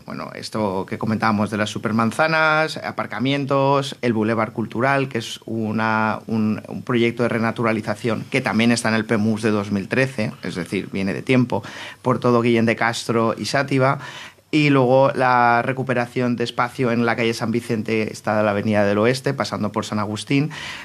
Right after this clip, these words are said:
Todos esos proyectos en ese momento había que, estaban muertos. De-, olvidémonos de ellos. Ahora, cinco meses más tarde, ha costado, pero al menos ya no hablamos en los mismos términos.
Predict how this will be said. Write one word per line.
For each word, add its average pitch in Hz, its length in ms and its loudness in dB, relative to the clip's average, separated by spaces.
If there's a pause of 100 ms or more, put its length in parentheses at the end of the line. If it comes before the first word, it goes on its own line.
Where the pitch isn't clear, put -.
(160)
Todos 180 180 4
esos 165 160 2
proyectos 165 460 2
en 160 100 2
ese 175 140 2
momento 175 400 4
había 143 160 2
que, 113 400 2 (420)
estaban 127 240 2
muertos. 98 540 -6 (220)
De-, 117 220 -8
olvidémonos 139 720 0
de 113 100 0
ellos. 104 380 -4
Ahora, 110 240 2
cinco 131 200 0
meses 117 240 -2
más 117 200 -2
tarde, 135 340 2
ha 107 80 -4
costado, 127 340 0
pero 113 140 2
al 101 80 -2
menos 135 260 0
ya 139 220 2
no 135 180 4
hablamos 127 400 2
en 135 80 0
los 113 160 -2
mismos 107 300 0
términos. 92 500 -4